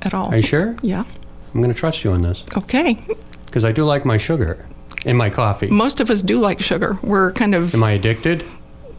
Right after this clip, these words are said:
Speaker 1: Not necessarily, no.
Speaker 2: <laughs> Oh, another generalization.
Speaker 1: <laughs>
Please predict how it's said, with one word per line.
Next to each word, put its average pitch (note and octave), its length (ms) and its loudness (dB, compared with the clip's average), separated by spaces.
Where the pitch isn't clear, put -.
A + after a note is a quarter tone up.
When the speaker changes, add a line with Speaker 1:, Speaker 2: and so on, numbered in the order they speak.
Speaker 1:
Not G3 260 2
necessarily, G#3+ 600 2
no. A#3 260 4
Speaker 2:
<laughs> E4 80 0
Oh, E3+ 140 0
another B2 300 2
generalization. E3 1000 2
Speaker 1:
<laughs> - 60 -4